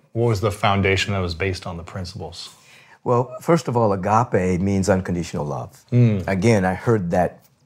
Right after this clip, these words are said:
Speaker 2: in a speech from Doctor King when I was a little boy.
Speaker 1: Wow.
Speaker 2: 'Cause he's describing in the Greek languages the different kinds of love. And agape is the love of God operating in the human heart. It's an unconditional, all-conditional, non-agenda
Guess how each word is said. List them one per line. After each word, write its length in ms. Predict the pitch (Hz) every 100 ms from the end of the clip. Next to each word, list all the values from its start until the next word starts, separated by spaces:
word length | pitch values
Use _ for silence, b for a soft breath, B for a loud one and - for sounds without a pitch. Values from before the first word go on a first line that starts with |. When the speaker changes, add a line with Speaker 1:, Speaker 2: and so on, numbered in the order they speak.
| _ 101
Speaker 2:
in 80 |
a 60 | 95
speech 400 | - - 101 -
from 120 | 85
Doctor 300 | 82 82 -
King 300 | - 101 82
when 80 | 92
I 80 | 73
was 100 | -
a 40 |
little 120 | -
boy. 340 | - - 73 - -
Speaker 1:
Wow. 280 | 98 92 87 -
Speaker 2:
'Cause 100 | 92
he's 140 | 92
describing 600 | - 85 - 95 95 87
in 60 | 85
the 80 | 78
Greek 260 | 92 90
languages 540 | 87 90 87 76 82 -
the 100 | 85
different 460 | 80 95 90 69
kinds 300 | - 98 90
of 80 | 80
love. 400 | 92 110 90 78 b b b b b b 107
And 100 | 95
agape 760 | 85 101 117 110 98 92 90 - b b b
is 80 | 107
the 100 | 98
love 220 | 95 104 98
of 160 | 80 - _ _ _ - - -
God 320 | 107 104 87
operating 420 | 90 92 98 85 80
in 80 |
the 80 | 73
human 240 | - 85 80
heart. 300 | 92 85 76
It's 180 | -
an 80 | 131 -
unconditional, 720 | 101 104 92 87 - 87 82 -
all-conditional, 680 | 85 87 90 80 78 - 78
non-agenda 600 | 85 92 82 76 80